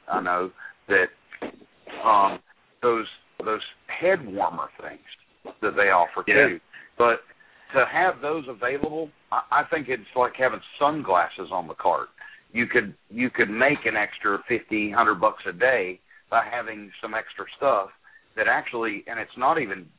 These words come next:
Speaker 1: gimmicky. It actually works. So
Speaker 2: Yeah.
Speaker 1: I was excited to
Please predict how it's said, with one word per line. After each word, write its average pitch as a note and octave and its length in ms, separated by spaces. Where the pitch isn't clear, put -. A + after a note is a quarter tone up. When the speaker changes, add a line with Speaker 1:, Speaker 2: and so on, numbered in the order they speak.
Speaker 1:
gimmicky. D#3 560
It - 100
actually G#2 360
works. A#2 420
So G#2 360
Speaker 2:
Yeah. A#2 100
Speaker 1:
I C#3 80
was C#3+ 180
excited A2+ 540
to F2 60